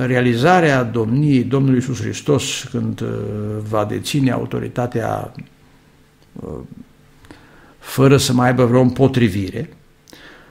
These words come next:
Și scrie versul douăzeci și opt: „Și când toate lucrurile vor fi supuse, atunci chiar și Fiul se va supune celui ce a supus toate lucrurile, pentru ca Dumnezeu să fie totul în toți.” Deci, iată,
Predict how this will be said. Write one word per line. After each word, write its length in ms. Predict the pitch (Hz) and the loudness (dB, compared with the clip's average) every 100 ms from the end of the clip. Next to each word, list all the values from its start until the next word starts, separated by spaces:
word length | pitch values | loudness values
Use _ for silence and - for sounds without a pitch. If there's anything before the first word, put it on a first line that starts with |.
| - _ | -20 _
Și 140 | - | -6
scrie 220 | 123 214 220 | -2 4 4
versul 300 | 165 - 131 | 4 0 2
douăzeci 420 | 147 139 123 120 | 4 4 2 -2
și 180 | - - | -2 -6
opt: 320 | 131 - - | -6 -8 -10
„Și 220 | - - | -8 -6
când 300 | - 143 127 | 0 2 2
toate 260 | 131 226 185 | 2 2 2
lucrurile 320 | 170 170 151 | 0 0 0
vor 120 | 117 | 0
fi 120 | 120 120 | -2 -4
supuse, 580 | - 131 - 107 - | -6 -6 -6 -8 -4
atunci 340 | 123 - 143 - | -4 -2 -4 -2
chiar 180 | 165 180 | -2 0
și 140 | - | -2
Fiul 200 | - 165 | 0 0
se 140 | - | 0
va 140 | 135 120 | -2 -4
supune 360 | 110 127 151 | -4 -2 0
celui 280 | 127 151 147 | 0 2 0
ce 140 | 117 131 | 0 -2
a 40 | |
supus 320 | - 120 147 | -2 -4 -4
toate 240 | - 147 139 | -2 0 0
lucrurile, 380 | 113 104 160 | 0 0 0
pentru 240 | 190 185 170 | 2 2 0
ca 140 | 156 | 0
Dumnezeu 320 | 123 127 127 | 2 2 2
să 120 | 170 147 | 2 0
fie 240 | 170 160 | 2 2
totul 500 | - 160 160 156 151 | 2 2 4 2 0
în 240 | - 143 147 | 0 0 0
toți.” 460 | - 143 - - - | 4 2 2 -8 -8
Deci, 180 | 110 - | -10 -6
iată, 380 | 127 151 156 | -4 0 0